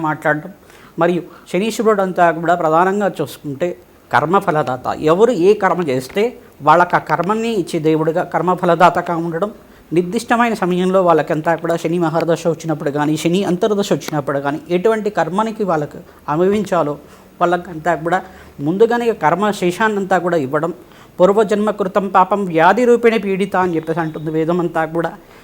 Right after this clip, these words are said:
పాప కర్మనంతా కూడా అనుభవించాలంటే వ్యాధి రూపంలో కానీ, దుఃఖ రూపంలో కానీ పోవాలని చెప్పేసి అని, అటువంటి కర్మలంతా కూడా ఇచ్చే దాతగా, అఖండమైన ఐశ్వర్యాన్ని ఇచ్చే దాతగా,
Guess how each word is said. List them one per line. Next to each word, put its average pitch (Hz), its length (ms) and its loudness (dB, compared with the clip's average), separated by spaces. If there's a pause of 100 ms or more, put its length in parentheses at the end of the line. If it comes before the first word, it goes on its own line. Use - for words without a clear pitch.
(180)
పాప 190 240 8
కర్మనంతా 208 580 2
కూడా 190 240 2
అనుభవించాలంటే 185 800 0
వ్యాధి 151 300 4
రూపంలో 175 420 -4
కానీ, 160 260 -2 (340)
దుఃఖ 156 300 0
రూపంలో 208 420 4
కానీ 160 240 0
పోవాలని 156 500 0
చెప్పేసి 139 240 -6
అని, 151 140 -6 (340)
అటువంటి 175 400 -2
కర్మలంతా 190 640 -2
కూడా 180 160 -4
ఇచ్చే 160 240 -6 (600)
దాతగా, 175 380 4 (720)
అఖండమైన 233 600 2 (160)
ఐశ్వర్యాన్ని 226 560 0
ఇచ్చే 196 180 -6
దాతగా, 165 380 0